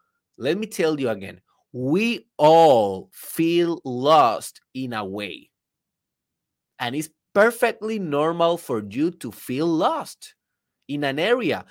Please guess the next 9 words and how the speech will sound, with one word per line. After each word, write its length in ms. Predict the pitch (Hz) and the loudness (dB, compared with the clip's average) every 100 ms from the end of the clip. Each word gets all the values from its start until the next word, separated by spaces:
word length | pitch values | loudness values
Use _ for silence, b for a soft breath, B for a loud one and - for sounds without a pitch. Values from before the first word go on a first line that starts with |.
| B B | B B
So 160 | 160 | -4
maybe 320 | 147 190 233 233 | 0 0 0 -2
you 180 | 196 | -2
found 580 | 185 - 175 185 202 196 | -4 0 2 4 2 0
yourself 540 | 175 156 - 151 156 - | -2 -2 -2 0 0 -4
in 240 | 147 131 - _ _ | -8 -8 -12 _ _
your 200 | 139 147 | -2 -2
professional 840 | 143 135 - 160 214 202 156 131 127 | -2 -6 -4 -4 -2 -2 0 0 -2
area 480 | 104 101 127 175 | -6 -4 -2 -4